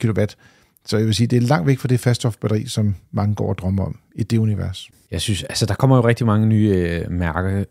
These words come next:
Speaker 2: mærker til, og det er super fedt, at, øh, at der bliver mere og mere at vælge imellem. Jeg synes bare, at det virker som om, at, øh, at vi, vi, vi danskere, vi er ikke sådan super interesserede i at købe de her kinesiske mærker. Øh,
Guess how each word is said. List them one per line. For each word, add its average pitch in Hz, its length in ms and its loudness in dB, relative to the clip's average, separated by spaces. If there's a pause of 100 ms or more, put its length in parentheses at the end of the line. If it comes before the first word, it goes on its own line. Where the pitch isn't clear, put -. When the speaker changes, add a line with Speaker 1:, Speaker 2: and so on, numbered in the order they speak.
(120)
Speaker 2:
mærker 95 380 0
til, 92 320 -6
og 90 120 -6
det 95 80 0
er 90 40 -2
super 110 300 -6
fedt, 95 400 -4
at, 90 220 -8
øh, 82 220 -4 (280)
at - 140 -12
der 87 80 -4 (280)
bliver 95 160 0
mere 90 140 0
og 92 40 -2
mere 92 120 0
at 85 100 -4
vælge 90 200 -2
imellem. 87 460 -6 (120)
Jeg 95 80 -2 (280)
synes 117 420 0
bare, 92 520 2
at - 160 -10
det 98 80 -10
virker 101 240 0
som 95 200 -4
om, 85 180 -4
at, 90 220 -6
øh, 80 340 -2 (340)
at - 140 -10 (100)
vi, 92 260 -8 (280)
vi, 90 480 -6
vi 90 100 -6
danskere, 87 420 -4
vi 87 100 -4
er 87 40 -2
ikke - 180 -10
sådan 80 340 -6
super - 420 -10
interesserede 95 520 -8
i 92 60 -10
at 95 100 -12
købe 101 220 -4
de 95 100 -10
her 92 160 -6
kinesiske - 560 -10
mærker. 87 380 -8 (220)
Øh, 101 120 -2